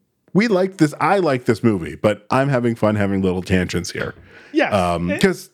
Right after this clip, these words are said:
Speaker 1: there's not a whole, this is a pretty basic plot. Nothing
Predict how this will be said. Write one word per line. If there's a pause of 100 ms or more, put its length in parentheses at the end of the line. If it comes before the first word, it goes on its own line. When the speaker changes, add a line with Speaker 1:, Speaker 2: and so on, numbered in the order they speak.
(280)
Speaker 1:
there's
not
a
whole,
this
is
a
pretty (580)
basic
plot.
Nothing